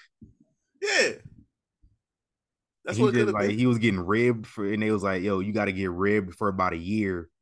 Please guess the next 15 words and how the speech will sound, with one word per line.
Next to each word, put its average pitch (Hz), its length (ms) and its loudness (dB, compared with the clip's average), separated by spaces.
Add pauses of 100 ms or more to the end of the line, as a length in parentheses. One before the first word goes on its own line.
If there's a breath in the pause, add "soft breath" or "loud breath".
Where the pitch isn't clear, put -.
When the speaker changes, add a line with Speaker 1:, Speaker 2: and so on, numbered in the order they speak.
(520)
Speaker 2:
and 98 140 -8
call 110 200 -2
yourself 92 440 -6
thick 98 160 -4
boy." 85 360 -8 (380 soft breath)
Then 208 220 4
I'll, 151 300 4
I'll, 123 360 2 (600)
I'll, 107 260 -4
I'll 87 300 -4 (420)
ease 87 260 -6
up 82 200 -12
a 92 40 -16
little 85 320 -18
bit. - 200 -20